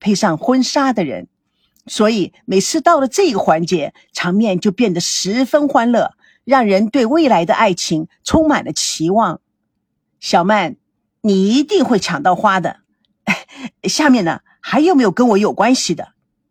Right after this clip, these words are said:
<laughs> “整个婚礼都跟孙伯伯有关系啊。”其实你是第二男主角。婚礼上有个传统，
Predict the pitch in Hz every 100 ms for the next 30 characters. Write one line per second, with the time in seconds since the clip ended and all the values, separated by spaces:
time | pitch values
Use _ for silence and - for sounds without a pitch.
0 | _ 302 285 302 _ - 415 403 294 -
1 | 214 262 359 392 381 208 175 - - 392
2 | 381 - 427 392 285 285 277 226 160 240
3 | 285 277 285 277 269 269 - _ _ -
4 | - 285 349 - 220 240 - - 208 -
5 | 349 240 330 311 392 233 196 185 180 165
6 | 127 87 _ _ _ _ _ - 285 220
7 | 190 262 202 - - 226 208 311 262 277
8 | 320 190 151